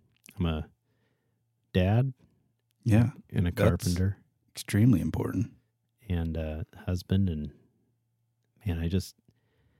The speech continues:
Speaker 1: I stay really busy, but I don't know what I do.
Speaker 2: <laughs> I can relate to that. I think it's so important to engage, and I think that's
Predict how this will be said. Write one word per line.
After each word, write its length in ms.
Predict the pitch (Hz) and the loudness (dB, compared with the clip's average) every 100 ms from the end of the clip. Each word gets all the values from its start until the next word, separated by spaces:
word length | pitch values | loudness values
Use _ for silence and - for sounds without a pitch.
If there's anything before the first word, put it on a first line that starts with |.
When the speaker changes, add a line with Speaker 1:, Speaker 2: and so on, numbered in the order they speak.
| _ _ _ - | _ _ _ -2
Speaker 1:
I 100 | 104 | -2
stay 260 | - 143 | 4 4
really 240 | 139 139 104 | 6 4 4
busy, 320 | 95 107 87 | 4 2 2
but 140 | 82 | -2
I 80 | 80 | -2
don't 220 | 87 - | -2 0
know 100 | 90 | 0
what 160 | 90 90 | 0 0
I 80 | 87 | -2
do. 320 | 80 73 - - - _ | -2 -6 -6 -12 -12 _
Speaker 2:
<laughs> 280 | _ _ - | _ _ 0
I 80 | - - 110 _ - - - | 0 -2 -14 _ -14 -12 -4
can 140 | 110 | -2
relate 400 | 113 92 95 95 | 0 -2 -2 -4
to 100 | - | -6
that. 220 | - - - - - - - _ - - - - - - - - | -6 -4 -4 -4 -8 -12 -16 _ -18 -18 -18 -20 -20 -20 -18 2
I 80 | 127 | 4
think 160 | 196 | 6
it's 140 | 196 - | 2 2
so 140 | 160 | 2
important 380 | 143 127 131 123 | 4 6 6 4
to 100 | 107 | 4
engage, 560 | 101 90 90 90 101 - | 2 2 0 0 -4 -8
and 180 | 107 101 | -2 0
I 140 | 98 | 0
think 220 | 101 113 | 0 2
that's 340 | 110 104 - | 2 0 -2